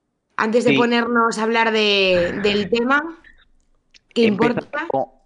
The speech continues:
Speaker 2: una cosa que no me ha funcionado nunca, que es contestar todas las stories que sube el equipo de, o sea, el, los Forest Rangers con fueguitos. Nunca me ha funcionado contestar a las stories con fueguitos. He dicho, a ver si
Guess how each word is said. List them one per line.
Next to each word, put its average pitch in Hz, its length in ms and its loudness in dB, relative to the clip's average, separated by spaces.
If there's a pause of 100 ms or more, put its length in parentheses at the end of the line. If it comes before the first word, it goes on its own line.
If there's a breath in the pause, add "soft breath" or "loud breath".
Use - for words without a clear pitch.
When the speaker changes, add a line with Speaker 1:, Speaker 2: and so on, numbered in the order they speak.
(260)
Speaker 2:
una 131 240 -2
cosa 131 240 -2
que 104 100 -2
no 113 80 -6
me 131 100 -2
ha 127 40 -4
funcionado 123 460 -2
nunca, 127 320 -2
que 113 100 -2
es 117 160 -4
contestar 104 720 -6
todas 120 140 2
las 113 140 -4
stories 117 380 -4
que 107 100 -6
sube 107 200 -2
el 104 60 -2
equipo 107 380 -2
de, 101 460 -6 (260)
o 64 80 -14
sea, 87 280 -8
el, 87 220 -12
los 90 160 -10
Forest 110 280 0
Rangers 113 320 -2
con 107 140 -4
fueguitos. 92 600 -6 (680 loud breath)
Nunca 147 240 0
me 139 60 0
ha 135 60 2
funcionado 135 380 0
contestar 120 400 -2
a 120 40 0
las 117 120 -4
stories 117 300 -2
con 120 140 -4
fueguitos. 123 440 -2
He 113 60 -2
dicho, 101 200 -6
a 87 40 -2
ver 95 120 -8
si 98 280 -10